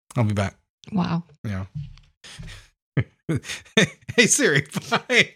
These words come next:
Speaker 1: find Jodi Arias'
Speaker 2: Jodi Arias'
Speaker 1: butthole.
Speaker 2: butthole.
Speaker 1: <laughs>
Speaker 2: Okay, back to this. Long segue.
Speaker 1: <laughs>
Speaker 2: Maddie tells Wyatt in a stupor that he needs to break up with Josie, but he tells her he doesn't have time for this shit.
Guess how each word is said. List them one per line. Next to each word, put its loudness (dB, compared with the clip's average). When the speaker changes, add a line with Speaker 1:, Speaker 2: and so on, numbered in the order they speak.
Speaker 1:
find 4
Jodi 2
Arias' 2
Speaker 2:
Jodi 2
Arias' 0
Speaker 1:
butthole. 0
Speaker 2:
butthole. 0
Speaker 1:
<laughs> -20
Speaker 2:
Okay, 4
back 2
to 0
this. -4
Long 6
segue. -4
Speaker 1:
<laughs> 0
Speaker 2:
Maddie 2
tells 4
Wyatt 6
in 8
a 6
stupor 2
that 2
he 2
needs 4
to 2
break 4
up 2
with 2
Josie, 0
but 4
he 6
tells 4
her 6
he 6
doesn't 6
have 2
time 4
for 2
this 0
shit. -6